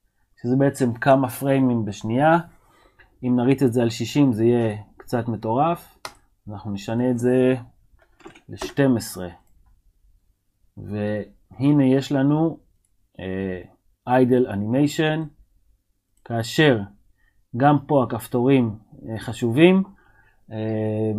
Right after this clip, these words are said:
בעצם לפני זה אני אסביר שיש לנו באנימיישן מה שנקרא, אה, keyframes, שבעצם אני יכול להגדיר ערכים מסוימים בתוך ה-keyframes,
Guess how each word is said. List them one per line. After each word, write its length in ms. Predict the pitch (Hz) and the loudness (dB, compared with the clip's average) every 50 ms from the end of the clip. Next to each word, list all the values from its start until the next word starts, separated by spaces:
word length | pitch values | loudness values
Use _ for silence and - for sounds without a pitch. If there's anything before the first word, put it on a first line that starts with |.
| 110 - - - - | -6 -8 -12 -14 -10
בעצם 420 | 113 113 120 123 123 - 135 127 | -6 -4 -2 -2 0 0 2 2
לפני 280 | 123 113 139 139 131 127 | 2 2 2 2 4 4
זה 60 | 127 | 4
אני 140 | 127 123 113 | 2 2 -2
אסביר 320 | 101 120 127 139 160 165 | -2 -2 0 2 2 2
שיש 380 | - - - 127 131 131 - 156 | 2 2 0 0 0 0 0 0
לנו 200 | 139 135 127 117 | 0 0 2 2
באנימיישן 580 | 123 117 120 120 131 135 135 123 - - 113 | 2 2 2 4 4 2 2 0 0 -2 -2
מה 160 | 113 123 123 113 | -2 -2 -4 -4
שנקרא, 680 | - 123 110 107 - - 123 123 120 117 113 113 113 104 107 | -6 -6 -8 -8 -6 -4 0 2 4 4 4 2 0 -2 -6
אה, 240 | 107 101 101 98 95 - _ - | -8 -8 -6 -8 -8 -10 _ 6
keyframes, 640 | 170 175 170 - - 180 180 180 185 190 170 175 - - - _ _ _ _ _ _ _ - _ _ _ | 6 6 6 4 4 4 4 4 4 0 -2 -4 -10 -18 -20 _ _ _ _ _ _ _ -20 _ _ _
שבעצם 460 | - - 110 120 135 131 - 143 127 | -12 -6 -4 -2 -2 -2 -2 -2 -2
אני 120 | 117 113 110 | 0 -2 -2
יכול 260 | 101 - 139 135 135 | -4 0 2 4 6
להגדיר 540 | 127 113 110 110 110 117 127 123 113 101 - - _ _ _ _ _ _ _ _ _ - | 6 6 4 2 4 6 8 8 8 6 0 -8 _ _ _ _ _ _ _ _ _ -4
ערכים 420 | 113 110 113 113 - - 156 151 | -2 -2 -2 -2 -2 -2 0 0
מסוימים 640 | 147 139 - - 135 123 120 117 127 139 139 127 113 | 0 -2 -2 0 0 2 4 4 4 4 4 4 2
בתוך 340 | 104 104 - - - - - | 0 -4 -4 -4 -4 -4 -6
ה-keyframes, 680 | 107 - - 170 185 185 - 190 190 196 214 202 165 | -8 -2 0 2 2 2 2 0 0 0 0 0 -2